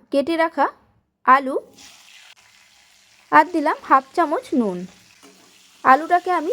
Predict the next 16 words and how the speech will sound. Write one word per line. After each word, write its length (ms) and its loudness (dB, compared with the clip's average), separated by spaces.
তিন 220 -4
থেকে 180 -4
চার 200 2
মিনিট 280 -6
ধরে 200 -2
ভেজে 300 -2
নেব, 180 -4
যতক্ষণ 580 -2
না 100 -4
আলুটা 360 0
লাল 340 0
লাল 160 -6
হচ্ছে। 380 -12
দেখুন 320 -2
আলুটা 420 2
আমার 220 -6